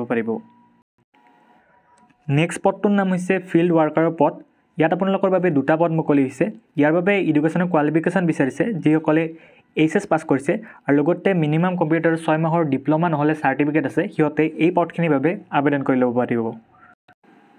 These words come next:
এতিয়া চাই ল'ব, নেক্সট পদটোৰ নাম হৈছে কম্পিউটাৰৰ পদ। ইয়াত আপোনালোকৰ দুটা পদ মুকলি হৈছে আৰু ইয়াৰ বাবে আপোনালোকৰ এডুকেশ্যনেল কোৱালিফিকেশ্যন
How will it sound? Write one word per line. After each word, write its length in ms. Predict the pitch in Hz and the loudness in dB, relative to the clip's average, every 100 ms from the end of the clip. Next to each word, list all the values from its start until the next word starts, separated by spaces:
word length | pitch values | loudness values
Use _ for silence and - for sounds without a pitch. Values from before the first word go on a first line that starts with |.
| _ _ _ _ _ _ _ _ _ | _ _ _ _ _ _ _ _ _
এতিয়া 180 | 143 196 202 | 0 2 2
চাই 80 | 156 | 2
ল'ব, 100 | 135 226 - _ _ _ _ _ _ | 2 -2 -8 _ _ _ _ _ _
নেক্সট 240 | 147 165 - | -2 -2 0
পদটোৰ 260 | 196 196 202 | -2 0 0
নাম 80 | 190 185 | 2 0
হৈছে 160 | 180 190 - | 0 -2 0
কম্পিউটাৰৰ 400 | 143 156 170 175 170 | 2 2 2 0 2
পদ। 120 | 165 - - | -2 -2 -2
ইয়াত 120 | 151 151 | 0 2
আপোনালোকৰ 380 | 165 170 165 170 151 | 2 0 2 0 0
দুটা 180 | 139 156 | -2 0
পদ 100 | 156 165 | 0 -2
মুকলি 220 | 156 147 135 | 0 2 0
হৈছে 180 | 123 - 220 - _ _ _ | 0 -4 -6 -14 _ _ _
আৰু 160 | - 131 127 | 0 2 2
ইয়াৰ 140 | 147 170 | 2 0
বাবে 140 | 180 190 | 0 0
আপোনালোকৰ 340 | 170 165 165 156 | 0 0 2 2
এডুকেশ্যনেল 380 | 139 151 165 165 | 2 0 -2 -2
কোৱালিফিকেশ্যন 500 | 151 139 143 147 160 | 0 2 0 -2 -4